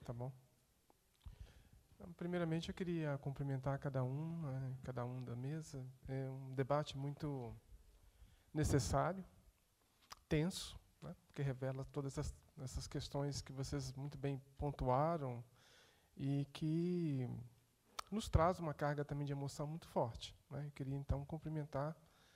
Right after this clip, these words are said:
a cada um e cada uma dos expositores, porque isso foi muito visível na forma como a gente reagiu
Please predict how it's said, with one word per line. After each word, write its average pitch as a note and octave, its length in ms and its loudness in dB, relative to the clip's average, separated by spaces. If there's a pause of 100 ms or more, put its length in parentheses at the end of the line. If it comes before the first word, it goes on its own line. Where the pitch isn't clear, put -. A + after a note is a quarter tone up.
(380)
a C#3 60 0
cada C3 240 4
um C3 160 2
e C#3+ 60 -2
cada C3 200 2
uma C3 300 2
dos B2+ 220 -2
expositores, C#3 640 -2
porque - 260 -4
isso D#3+ 240 -2
foi E3 160 -2
muito D#3 380 -2
visível E3 880 -2
na C#3+ 120 0
forma D3+ 280 -2
como D3 160 -6
a - 20 -8
gente D#3 220 -2
reagiu D#3 520 0